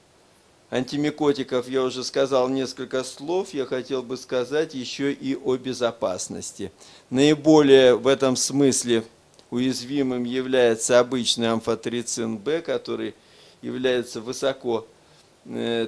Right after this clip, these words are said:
токсичным препаратом. И вы видите, что, э, в, в исследованиях по эмпирической терапии,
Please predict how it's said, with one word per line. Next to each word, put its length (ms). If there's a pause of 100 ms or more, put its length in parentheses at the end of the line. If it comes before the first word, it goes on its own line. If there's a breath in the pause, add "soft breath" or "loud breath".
токсичным 800
препаратом. 1040
И 380
вы 140
видите, 500
что, 480 (580 loud breath)
э, 280
в, 760
в 80
исследованиях 800
по 180
эмпирической 680
терапии, 720